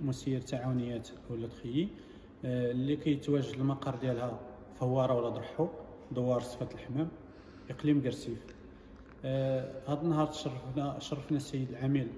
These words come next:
بالحضور ديالو في اطار سدينا معاه واحد، واحد الكونترا، اتفاقيه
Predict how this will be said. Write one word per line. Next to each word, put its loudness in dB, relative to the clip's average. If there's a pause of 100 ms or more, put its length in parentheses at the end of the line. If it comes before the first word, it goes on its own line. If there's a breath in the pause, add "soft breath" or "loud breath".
بالحضور -4
ديالو -2 (720 loud breath)
في 2
اطار 0 (400)
سدينا 4
معاه 0
واحد، -6 (880)
واحد -8
الكونترا، 0
اتفاقيه 8